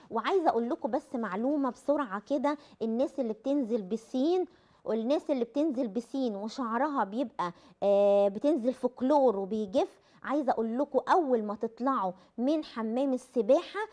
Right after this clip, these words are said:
أكبر غلط إن أنا أجيب شامبو وأغسل شعري بيه. لا، أنا لازم أشطف شعري بمية كتير جدًا،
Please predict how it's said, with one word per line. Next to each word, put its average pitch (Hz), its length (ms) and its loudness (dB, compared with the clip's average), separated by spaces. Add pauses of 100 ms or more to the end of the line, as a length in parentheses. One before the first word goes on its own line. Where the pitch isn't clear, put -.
(300)
أكبر 233 460 0
غلط 302 380 -2
إن 240 180 -2
أنا 302 160 -2
أجيب 240 220 -6
شامبو 240 580 -2 (200)
وأغسل 277 380 -4
شعري 254 400 -2
بيه. 185 240 -6 (300)
لا، 226 120 0 (140)
أنا 220 160 -6
لازم 233 400 0 (120)
أشطف 254 280 -10
شعري 262 320 -6
بمية 240 400 -4
كتير - 280 -8
جدًا، 196 420 -4